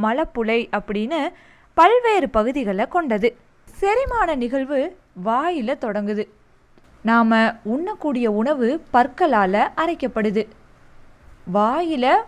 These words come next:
மூன்று இணை உமிழ்நீர் சுரப்பிகள் இருக்கு. அதிலிருந்து சுரக்கப்படக்கூடிய உமிழ்நீர் உணவோடு கலந்து அதை ஓரளவுக்கு எளிதா மாத்துது. சிறிதளவு செரிக்கப்பட்ட அந்த உணவானது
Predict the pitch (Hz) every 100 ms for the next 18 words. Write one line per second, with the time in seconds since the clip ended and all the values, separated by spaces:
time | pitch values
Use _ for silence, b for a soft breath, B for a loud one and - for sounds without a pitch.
0 | - 190 226 339 349 320 240 190 226 302
1 | 370 359 240 294 359 359 277 - 208 202
2 | 202 254 330 208 226 214 - - - b
3 | b b - - - - - - - -
4 | 240 269 349 330 311 370 415 392 320 359
5 | 370 311 277 277 262 247 254 254 - 202
6 | 214 302 285 339 320 - B B B -
7 | 226 349 403 311 247 196 190 208 214 247
8 | 214 220 302 - - 311 294 302 294 285
9 | - 196 302 311 214 180 180 - 226 240
10 | 269 226 330 311 285 233 214 214 - -
11 | - - - - - - - 214 233 254
12 | 254 302 370 370 262 302 349 - 294 285
13 | 277 - 233 214 185 202 311 302 240 226
14 | 285